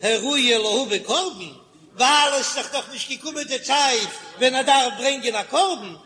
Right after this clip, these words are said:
דער ריבער אין דער חייב, אלא קרבן אחד. דער ריבער איז ער נישט מחויב, נאר איין קרבן,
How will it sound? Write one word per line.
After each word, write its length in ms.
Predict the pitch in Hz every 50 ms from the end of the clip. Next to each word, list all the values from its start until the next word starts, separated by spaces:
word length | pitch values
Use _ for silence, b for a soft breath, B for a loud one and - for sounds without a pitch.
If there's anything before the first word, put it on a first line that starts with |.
| b b b b b -
דער 120 | - 226
ריבער 360 | 202 208 233 233 190 233 233 226
אין 200 | 233 233 233 240
דער 100 | 247 -
חייב, 680 | - 247 247 240 226 233 233 240 302 349 381 381 277 - - - - - -
אלא 300 | 277 294 302 302 302 294
קרבן 460 | - - 277 294 285 285 247 - 285
אחד. 560 | 285 254 - 220 254 262 247 214 185 165 156 151 - B B B B B -
דער 120 | 208 220
ריבער 300 | 196 269 294 254 277 254
איז 160 | 233 247 214
ער 60 | 240 247
נישט 220 | 254 247 - -
מחויב, 520 | 254 254 - - 349 370 339 294 254 240 - - - - - - - 190
נאר 420 | 202 240 277 302 311 320 311 - - -
איין 320 | 233 240 254 285 311 339
קרבן, 420 | 240 262 320 330 320 269 247 196